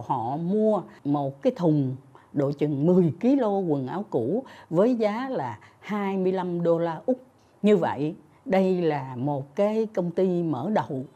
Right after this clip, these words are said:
và tôi tin là nó sẽ gợi ý cho những người Việt Nam của chúng ta. Chúng ta có thể tiếp tục tham khảo coi họ làm như thế nào để họ vận động được cả một cái phong trào xã hội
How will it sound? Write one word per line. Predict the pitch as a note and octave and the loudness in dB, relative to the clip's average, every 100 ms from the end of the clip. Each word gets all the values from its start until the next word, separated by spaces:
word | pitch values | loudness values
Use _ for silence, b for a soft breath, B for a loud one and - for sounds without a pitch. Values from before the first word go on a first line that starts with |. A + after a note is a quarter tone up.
| - | -2
và | D3+ C#3+ | -2 -2
tôi | C#3 F#3+ | -2 -2
tin | F#3+ B3 A#3+ A#3 | 2 4 6 4
là | G3 D3+ B2+ | 0 -2 -6
nó | D#3 A#3+ | -8 -8
sẽ | B3+ D#3+ | -6 -4
gợi | F#3+ D3 G#2+ C#3 F3 | -2 -2 -2 -4 0
ý | G3+ A#3+ D#4 D#4 | 0 0 -2 -4
cho | G3+ F3+ F3 - B B | -4 -4 -8 -14 B B
những | D#3+ C3+ F#3 C4 | -2 0 0 0
người | D#3+ B2+ | 0 0
Việt | C3+ C#3+ F#3 | -2 -4 2
Nam | G3 F#3 F3 | 2 2 -2
của | E3+ B2+ D3 A#3 | -4 -4 -2 -4
chúng | A#3+ B3 | -2 -2
ta. | B3 F#3+ F3 E3 - - | -2 -2 -2 -6 -14 -6
Chúng | G#3+ B3+ | -4 -4
ta | F3 | -4
có | A3 | -6
thể | F#3+ C3+ F3 | -6 -6 -4
tiếp | - E4+ - | 0 -2 0
tục | D#3+ - | -2 -2
tham | G3 F3+ F3 | -4 -2 -2
khảo | E3 - G#3+ B3 | -6 -4 -4 -2
coi | F#3 E3+ | -4 -4
họ | C3+ B2+ | -4 -4
làm | D#3 C#3+ B2 C#3 | -4 -4 -6 0
như | F3+ A3+ | 2 2
thế | G#3+ A#3+ | 0 -2
nào | C4+ E3+ B2+ A#2+ - B B | -4 -6 -8 -12 -16 B B
để | F3 C3+ E3 | -4 -2 -2
họ | G#3 C#3 | -2 -4
vận | D3+ B2+ D3 | -2 -2 -2
động | D3 A#2+ D#3 | -4 -2 -4
được | C#3+ - | -4 -4
cả | C#3 C3 D#4+ | -4 -2 0
một | D4 - | 0 0
cái | A3 | -4
phong | G#3+ F3 | -4 -4
trào | E3+ C3+ A#2+ | -4 -6 -8
xã | - B2+ | -6 -6
hội | G#3 F3 F#2 C3 | -6 -8 -6 -8